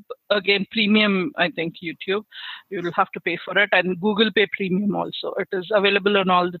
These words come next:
three places. Uh, definitely a good watch, uh, the Monte Colony, but for the first half.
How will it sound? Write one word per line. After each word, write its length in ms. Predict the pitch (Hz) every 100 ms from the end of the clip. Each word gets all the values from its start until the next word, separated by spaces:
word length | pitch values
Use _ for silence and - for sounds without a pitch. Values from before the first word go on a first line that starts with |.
| -
three 560 | 202 190 175 160 170 - - _ 180
places. 440 | 175 - 220 247 - - - - - - - - -
Uh, 220 | 202 214 269 233
definitely 540 | 247 330 330 339 339
a 80 | 294
good 260 | 240 285
watch, 340 | 220 226 269 - -
uh, 480 | 226 214 208 202 196 180
the 80 | 196
Monte 280 | 190 208 233
Colony, 300 | 226 202 202
but 200 | 220 190 -
for 80 | 190
the 100 | 185
first 200 | - 180 - -
half. 240 | 208 208